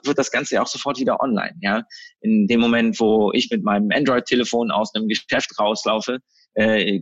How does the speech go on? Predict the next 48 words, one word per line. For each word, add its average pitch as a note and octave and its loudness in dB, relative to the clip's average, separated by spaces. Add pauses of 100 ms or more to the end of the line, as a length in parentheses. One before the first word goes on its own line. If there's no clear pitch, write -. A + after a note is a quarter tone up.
kriege A#2+ 4
ich - -4
dann G#2 -2
ganz A#2 -2
oft G#2 -4
eine G#2+ -6
Push-Notification, G#2+ -2
die G#2 -4
eben A2 -4
sagt, G#2+ -2
„Hey, C3 0
wie A2+ 0
war's C3+ 0
denn F3+ -4
da? - -12 (420)
Äh, G#2 2
möchtest A2+ -2
du A2+ 0
mal A2 2
direkt A2+ 2
eine A2 0
Bewertung A#2 0
abgeben G#2+ 0
und G#2 -2
vielleicht G2+ -2
noch G#2 -4
einen G#2 0
Review A2+ 2
schreiben?“ G#2 -2 (400)
Und, G#2+ 2
äh, A2 0
so A#2 0
haben A#2+ 2
dann A#2 2
natürlich A2 0
Unternehmen A2+ -2
die G2+ -2
Chance, G#2+ -2 (440)
ähm, G#2+ 2
das, - -2
das - -2
zu - 0
analysieren, A#2+ 0
auf - -2
mich A#2 0
als G2+ -2
Konsumenten A#2 0
einzugehen A2 -2